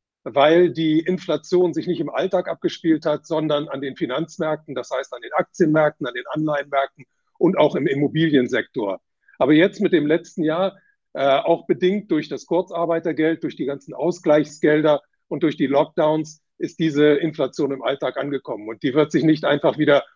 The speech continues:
aus dem Alltag entfernen, sondern die wird in der Zukunft zunehmen, weil die, äh, Zentralbanken auch gezwungen sind,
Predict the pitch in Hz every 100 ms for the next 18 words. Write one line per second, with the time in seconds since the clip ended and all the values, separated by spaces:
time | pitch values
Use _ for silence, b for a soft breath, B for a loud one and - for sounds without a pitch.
0 | B - 143 - 147 139 147 139 135 127
1 | 139 151 151 139 131 127 127 131 170 127
2 | 120 139 - 123 - 160 147 110 - b
3 | b - 135 160 180 180 156 180 143 131
4 | 127 - 160 147 139 160 165 170 156 -
5 | - - 165 185 175 170 156